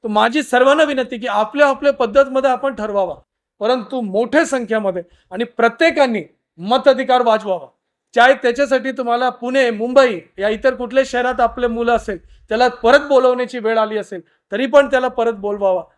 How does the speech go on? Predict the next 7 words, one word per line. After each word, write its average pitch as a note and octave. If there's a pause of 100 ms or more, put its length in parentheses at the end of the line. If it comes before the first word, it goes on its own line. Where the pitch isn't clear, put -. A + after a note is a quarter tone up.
(180)
परंतु A3
नक्की A#3+
मतदान B3
करावा, G#3+ (300)
प्रत्येकाने C4+
मतदान A#3
करावा G#3+